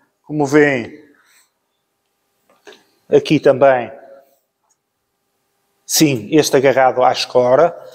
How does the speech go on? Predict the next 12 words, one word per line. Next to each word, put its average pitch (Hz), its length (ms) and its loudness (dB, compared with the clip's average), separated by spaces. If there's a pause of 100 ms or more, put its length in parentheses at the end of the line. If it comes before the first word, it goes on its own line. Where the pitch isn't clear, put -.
(1040)
Agora 110 360 0
sim. 135 640 -6 (640)
Com 147 300 0
um 120 60 -8
duplo 147 300 0
amortecedor 131 840 -4
atrás. 127 480 -2 (600)
Teria 135 280 -6
que - 80 -16
ser - 640 -4
para 120 220 -2
ficar, 120 580 -2